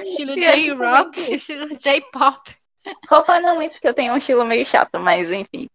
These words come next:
Speaker 2: É, eu caí de paraquedas em Ayora Boy e, tipo, eu gostei pra caramba do grupo, porque a música era muito esquisita e eu gosto de música esquisita.
Speaker 1: <laughs>
Speaker 2: Aí eu fui pesquisar o grupo e eu, e eu achei de, eu fi-, nossa,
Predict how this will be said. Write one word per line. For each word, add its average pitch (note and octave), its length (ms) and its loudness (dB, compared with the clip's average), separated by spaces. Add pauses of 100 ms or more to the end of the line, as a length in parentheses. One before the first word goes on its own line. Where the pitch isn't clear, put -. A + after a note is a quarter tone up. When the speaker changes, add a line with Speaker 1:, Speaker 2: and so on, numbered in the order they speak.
(160)
Speaker 2:
É, E3 680 -6 (120)
eu G3 120 -4
caí G#3+ 180 0
de - 60 -12
paraquedas G#3+ 480 2
em A3 120 -4
Ayora G#3+ 300 4
Boy A3 640 6
e, A3+ 80 -8
tipo, A3 460 -2
eu F#3 100 2
gostei A3 420 -2
pra C4 120 2
caramba A#3 340 4
do A3 140 -4
grupo, G3 340 -4
porque G#3+ 340 -2
a F#3 80 0
música F#3 260 -8
era F#3 60 -6
muito F3+ 200 -16
esquisita G3 440 -10
e A#3 60 -4
eu G3+ 80 -2
gosto F#3 200 -6
de F3+ 80 -4
música F3 260 -14
esquisita. F3+ 680 -18
Speaker 1:
<laughs> - 960 2
Speaker 2:
Aí G3+ 220 0
eu C4+ 40 -4
fui C#4+ 120 -12
pesquisar B3+ 580 0
o C#4 60 0
grupo C4 200 0
e D4+ 60 0
eu, D4+ 320 0
e B3+ 100 -8
eu C4 100 4
achei D#4 280 0
de, C4+ 260 -6
eu C#4 120 6
fi-, - 240 -10
nossa, B3+ 440 2